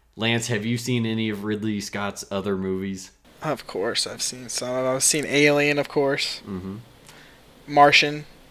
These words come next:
Speaker 1: Yep, that's a good
Speaker 2: Black
Speaker 1: one.
Speaker 2: Hawk Down.
Speaker 1: I don't think I've seen it.
Speaker 2: That's that older war movie. I know you don't like war movies, but it's a war
Speaker 1: I know.
Speaker 2: movie.
Speaker 1: I was thinking about
Speaker 2: Uh,
Speaker 1: that today. I have four war movies I like.
Speaker 2: You do?
Speaker 1: Yes.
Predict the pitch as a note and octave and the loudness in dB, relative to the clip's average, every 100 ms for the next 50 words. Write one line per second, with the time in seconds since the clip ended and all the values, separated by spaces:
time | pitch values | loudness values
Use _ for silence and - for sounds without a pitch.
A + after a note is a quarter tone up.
0 | - - - F#2+ A#2+ - - - G2 G#2 | -20 -16 -6 -4 -4 -6 -14 -12 -10 -10
1 | - G2+ C#3+ D3 - D3+ - D3+ D3+ D3+ | -8 4 6 6 6 4 2 -2 -2 -4
2 | D3+ - - - - - - G2+ F#2+ F#2+ | -8 -14 -20 -20 -20 -20 -14 -10 -8 -8
3 | E2+ E2 F2 E2 - - - - - - | -8 -12 -14 -14 -18 -20 -20 -20 -20 -20
4 | - - - - D3 - - C3+ C3+ C#3 | -20 -20 -14 -10 -8 -8 -8 -10 -10 -8
5 | C#3+ C#3 C#3+ C#3 C#3+ C#3 C3 C3+ B2+ B2+ | -6 -4 -4 -6 -6 -6 -2 -2 -2 -2
6 | B2+ B2 C3+ C3 B2+ B2 C3+ C#3 C3 - | -4 -6 -8 -6 -6 -8 -8 -6 -6 -6
7 | B2 B2+ A#2+ A#2+ B2 D3 - - - E3 | -8 -10 -12 -12 -12 -14 -18 -14 0 2
8 | D#3 F#3+ F#3 E3 D#3+ D#3+ D#3+ E3+ E3+ G2 | 6 6 6 4 0 -4 -4 -2 0 -2
9 | - A2+ A#2 B2+ A#2+ - C#3 C#3 D#3 D3+ | -6 -4 -2 -2 -4 -6 -2 0 2 2
10 | C3+ C3+ B2+ B2+ A#2+ B2 A#2 A#2+ G#2+ F#2+ | 4 6 6 2 0 -2 -2 -2 -4 -8
11 | - - _ _ _ - - - _ _ | -14 -20 _ _ _ -20 -20 -20 _ _
12 | D3+ C#3+ G#3 A2 - - F#2+ G#2 F#2 - | -8 -2 0 -2 -8 -10 -6 -6 -8 -16